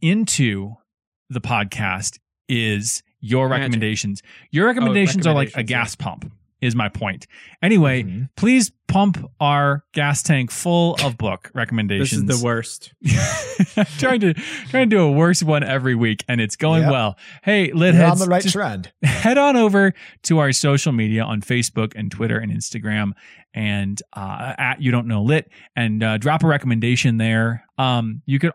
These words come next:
Speaker 1: also go to the, the website, uh, you don't know lit podcast dot com. You can find all of the, all of the previous episodes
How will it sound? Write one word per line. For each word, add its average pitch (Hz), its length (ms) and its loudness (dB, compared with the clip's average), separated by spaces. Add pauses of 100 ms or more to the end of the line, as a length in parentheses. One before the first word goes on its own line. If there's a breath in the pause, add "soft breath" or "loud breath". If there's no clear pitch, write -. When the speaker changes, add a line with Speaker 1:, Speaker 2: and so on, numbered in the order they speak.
(100)
Speaker 1:
also 190 380 0
go 147 180 2
to 151 80 2
the, 156 380 0
the 160 100 -2
website, 165 540 -4 (120)
uh, 143 340 0 (100)
you 151 160 0
don't 180 100 2
know 170 140 0
lit 175 160 -2
podcast 185 480 -2
dot 180 200 -4
com. 202 340 -2 (300 loud breath)
You 135 100 -6
can 143 100 -4
find 147 180 0
all 151 140 2
of 151 80 0
the, 151 160 2
all 185 180 2
of 190 80 2
the 165 160 2
previous 196 400 2
episodes 151 400 0